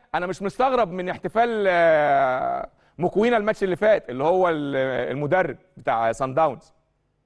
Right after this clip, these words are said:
لأنه كسب فرقة كبيرة، كر-، كسب سيد أسياد إفريقيا. عشان كده الفرحة بتاعته كانت كبيرة جدًا بالرغم إن هو كسب واحد صفر، ولكن هي، هو في الآخر هو فاز،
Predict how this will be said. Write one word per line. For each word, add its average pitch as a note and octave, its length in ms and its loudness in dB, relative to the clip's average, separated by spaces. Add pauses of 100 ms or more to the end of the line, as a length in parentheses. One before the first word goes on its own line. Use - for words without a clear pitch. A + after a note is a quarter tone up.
(200)
لأنه C3+ 260 -6
كسب F3+ 360 -2 (840)
فرقة D#3+ 280 -2
كبيرة، A#2 360 0
كر-، F#3+ 320 0 (120)
كسب G#3 280 0 (520)
سيد G#3 520 0
أسياد F#3 400 0
إفريقيا. D3+ 400 -4 (720)
عشان B2 220 -6
كده F#3 180 0
الفرحة E3+ 280 -2
بتاعته F3+ 380 -2 (180)
كانت E3 200 -4
كبيرة G3+ 260 0
جدًا F#3 320 -2
بالرغم G#3+ 200 0
إن A3 80 -4
هو A3+ 80 0
كسب F3+ 240 -4
واحد D#3 140 -4
صفر، - 160 -8 (180)
ولكن G3 280 0
هي، A3 180 0 (300)
هو G3 180 2
في G#3 100 -2
الآخر A#3 320 0
هو G#3+ 240 2
فاز، A3+ 360 -2